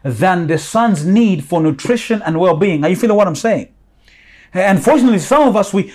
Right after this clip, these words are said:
we, we don't understand this particular principle. Therefore, what is higher does not get taken care of. We're not meeting the needs we need to be meeting.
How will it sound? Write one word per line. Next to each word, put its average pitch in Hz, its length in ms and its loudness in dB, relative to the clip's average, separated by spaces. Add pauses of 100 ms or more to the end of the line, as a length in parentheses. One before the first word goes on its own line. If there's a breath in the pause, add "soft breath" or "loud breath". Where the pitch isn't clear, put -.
(140 loud breath)
we, 202 160 0
we 190 160 0
don't 233 220 2
understand 226 460 2
this 208 100 -2
particular 180 340 0
principle. 180 640 -2 (200 loud breath)
Therefore, 185 800 2
what 208 340 0
is 190 140 0
higher 220 360 0
does 175 240 -2
not 196 180 0
get 196 180 -2
taken 185 240 -2
care 262 220 2
of. 170 260 0 (140 loud breath)
We're 180 160 0
not 233 220 2
meeting 240 240 4
the 185 100 2
needs 196 300 2
we 196 60 2
need 196 160 0
to 185 60 0
be 170 160 0
meeting. 214 400 2